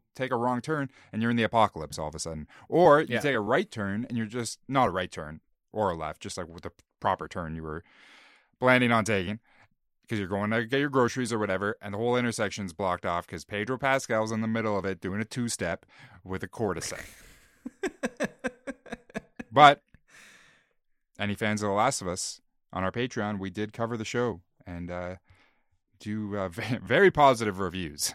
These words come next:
Speaker 1: <laughs> episode by
Speaker 2: Oh,
Speaker 1: episode.
Speaker 2: yeah. I mean, like, surprise,
Speaker 1: Check
Speaker 2: surprise,
Speaker 1: that
Speaker 2: very
Speaker 1: out.
Speaker 2: positive reviews. But I think the thing that's worth noting about our coverage, our unique coverage of The Last of Us, is that we give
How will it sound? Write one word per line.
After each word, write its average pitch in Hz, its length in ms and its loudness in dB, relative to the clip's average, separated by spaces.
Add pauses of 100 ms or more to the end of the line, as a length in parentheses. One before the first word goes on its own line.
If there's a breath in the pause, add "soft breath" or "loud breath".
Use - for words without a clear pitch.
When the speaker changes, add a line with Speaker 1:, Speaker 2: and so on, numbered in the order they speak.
(120)
Speaker 1:
<laughs> - 140 -16
episode 92 360 -8
by 185 80 6
Speaker 2:
Oh, 190 100 12
Speaker 1:
episode. 101 400 4
Speaker 2:
yeah. - 120 -18 (340)
I 147 80 2
mean, 143 160 0
like, 120 180 -2
surprise, 131 380 2
Speaker 1:
Check - 100 -12
Speaker 2:
surprise, 113 200 -2
Speaker 1:
that 95 60 -4
Speaker 2:
very 131 140 4
Speaker 1:
out. 117 60 -2
Speaker 2:
positive 113 340 0
reviews. 104 460 -4
But 120 200 0
I 131 80 4
think 185 220 0
the 160 80 2
thing 147 220 0
that's 127 200 -2
worth 135 240 0
noting 127 580 2
about 107 280 -2
our 110 140 2
coverage, 120 560 -2
our 123 80 -2
unique 131 600 -4 (120)
coverage 120 560 -2
of 101 140 -8
The 101 80 -4
Last 98 260 -4
of 98 80 -14
Us, 95 180 -8
is 98 100 -12
that 101 160 -6
we 131 120 -2
give 127 300 -2